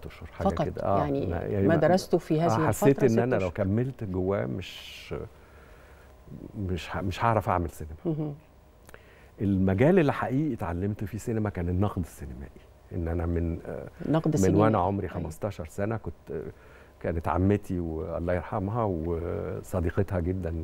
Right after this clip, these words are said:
Speaker 1: آه، الأستاذة، آه، سيزا نبراوي من، آه، كانت صديقة، كانوا عاملين اشتراكات في معهد سينما، فكنت باخد الاشتراكات بتاعتهم وأتسلل، ها، في العروض بتاعت نادي القاهرة للسينما، اللي هو كان ممنوع لأقل من ستاشر سنة، وأغطي الصورة كده وأدخل بال-،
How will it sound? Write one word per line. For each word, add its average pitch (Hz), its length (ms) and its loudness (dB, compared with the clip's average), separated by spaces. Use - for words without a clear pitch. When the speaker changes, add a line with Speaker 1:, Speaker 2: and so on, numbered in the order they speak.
Speaker 1:
آه، - 920 -12
الأستاذة، 90 460 -2
آه، 87 360 -2
سيزا 104 300 4
نبراوي 90 640 0
من، 87 400 -8
آه، - 440 -12
كانت 80 220 -8
صديقة، - 360 -4
كانوا 95 180 2
عاملين 104 280 6
اشتراكات 92 500 -4
في - 120 -8
معهد 82 200 -4
سينما، - 180 -8
فكنت 92 220 -6
باخد 117 300 2
الاشتراكات 92 480 -2
بتاعتهم 110 400 -2
وأتسلل، 110 520 2
ها، 98 160 2
في - 160 -4
العروض 95 460 2
بتاعت 80 320 0
نادي 92 220 -2
القاهرة 98 420 2
للسينما، 101 420 0
اللي 95 120 0
هو 104 60 2
كان 104 140 0
ممنوع 104 320 6
لأقل 95 340 0
من 82 120 -2
ستاشر - 420 -10
سنة، - 320 -10
وأغطي 98 360 2
الصورة 110 360 2
كده 98 240 2
وأدخل 87 260 -2
بال-، 80 300 -6